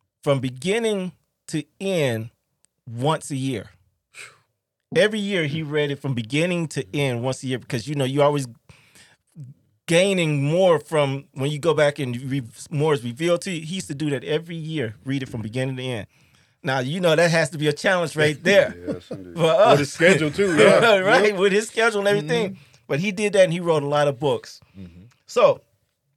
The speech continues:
Speaker 1: integrity. Integrity in leadership means having strong moral principles,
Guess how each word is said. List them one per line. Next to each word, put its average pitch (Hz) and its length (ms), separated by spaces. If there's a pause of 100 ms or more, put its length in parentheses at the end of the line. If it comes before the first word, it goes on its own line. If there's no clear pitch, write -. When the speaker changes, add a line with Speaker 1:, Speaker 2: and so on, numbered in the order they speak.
(460)
Speaker 1:
integrity. 170 720 (1040)
Integrity 254 600
in 156 380
leadership 214 640
means 151 300
having 143 340
strong 208 800 (500)
moral 170 580 (260)
principles, - 760